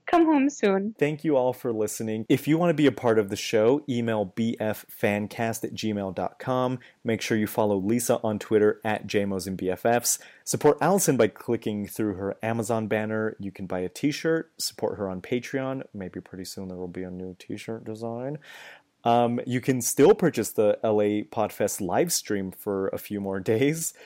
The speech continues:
Speaker 2: uh, for a week or so. Um, use the code rosen for five dollars off. And if you want to be on what used to be called B Y O F, Bring Your Own Friend, it is now called Thank You for Being a Friend.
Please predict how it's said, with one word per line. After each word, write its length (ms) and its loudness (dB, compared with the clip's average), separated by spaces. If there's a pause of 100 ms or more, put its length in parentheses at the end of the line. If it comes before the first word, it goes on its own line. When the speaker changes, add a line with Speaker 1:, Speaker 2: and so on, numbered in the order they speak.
(240)
Speaker 2:
uh, 160 4
for 240 2
a 60 2
week 220 -4
or 60 -2
so. 400 2
Um, 320 -2
use 220 -2
the 120 4
code 360 0
rosen 480 0
for 120 -2
five 280 0
dollars 340 -2
off. 380 -6 (540)
And 120 0
if 180 -4
you 120 0
want 280 -4
to 80 -2
be 460 -4 (160)
on 400 -4 (180)
what 220 0
used 200 -4
to 40 -2
be 80 -6
called 260 -2
B 140 -2
Y 220 -4
O 140 -2
F, 220 -6
Bring 160 -4
Your 140 -6
Own 100 -8
Friend, 360 -6
it 80 -6
is 100 -8
now 180 -2
called 460 2 (540)
Thank 200 2
You 120 0
for 100 -4
Being 220 -4
a 40 -8
Friend. 540 -2